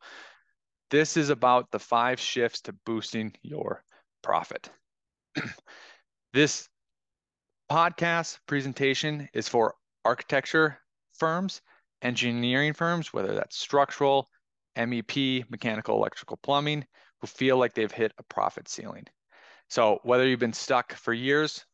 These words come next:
or merely struggling, either way, I think you'll get a lot of information out of this. So in the next thirty-five minutes or so,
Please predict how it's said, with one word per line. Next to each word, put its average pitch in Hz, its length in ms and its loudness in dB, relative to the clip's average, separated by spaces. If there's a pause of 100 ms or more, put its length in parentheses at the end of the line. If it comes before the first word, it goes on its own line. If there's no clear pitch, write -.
(140)
or 107 140 -2
merely 117 340 2
struggling, 123 640 -2 (500)
either 139 260 2
way, 101 280 4 (320)
I 101 80 -6
think 113 180 -8
you'll 107 100 -2
get 104 140 0
a 101 40 0
lot 101 260 0
of - 60 -2
information - 540 -12
out 98 140 -16
of 90 60 -16
this. - 280 -16 (1160)
So 117 260 0
in 127 80 2
the 131 80 2
next 147 280 2
thirty-five 151 440 2
minutes 135 240 -2
or 131 80 2
so, 120 320 2